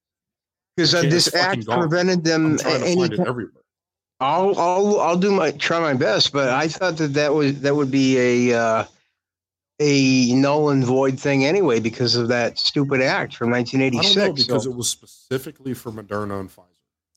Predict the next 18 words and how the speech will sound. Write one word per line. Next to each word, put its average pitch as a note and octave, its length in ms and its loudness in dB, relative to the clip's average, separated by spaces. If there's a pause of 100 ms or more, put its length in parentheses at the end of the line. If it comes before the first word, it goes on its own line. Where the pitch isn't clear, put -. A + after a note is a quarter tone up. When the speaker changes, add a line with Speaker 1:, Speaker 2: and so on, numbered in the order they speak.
(920)
Speaker 1:
Oh, C#3 80 0
all A#2+ 340 0
right. G#2+ 340 -2
Maybe A#2+ 260 0
there A#2+ 160 2
was, A#2 220 -2
uh, A2+ 300 2
with A2 200 -4
the G#2+ 60 -6
time A#2 480 -2
and G#2+ 240 -6
maybe A2 200 0
loopholes A2 720 0
and A2 100 -12
all G#2+ 140 -2
that G#2+ 160 -2
shit. A2+ 160 -2
I'll, F3 340 0